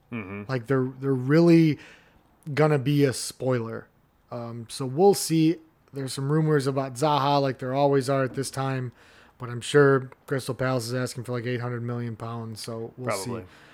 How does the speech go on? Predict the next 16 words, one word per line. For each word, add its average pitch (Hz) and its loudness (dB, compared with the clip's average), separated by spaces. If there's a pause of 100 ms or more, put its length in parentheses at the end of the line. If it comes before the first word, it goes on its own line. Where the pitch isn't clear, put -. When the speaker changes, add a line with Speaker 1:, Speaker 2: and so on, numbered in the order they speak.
(120)
Speaker 2:
And, 170 4
and 165 2
Everton, 147 2 (160)
right? 139 -2
So 143 4 (840)
they've 147 4
had 160 6
some 139 4 (520)
kind 165 4
of 147 2
easy 165 4
matchups 160 0
to 120 -14
start. 180 4 (680)
Crystal 131 -8
Palace 147 4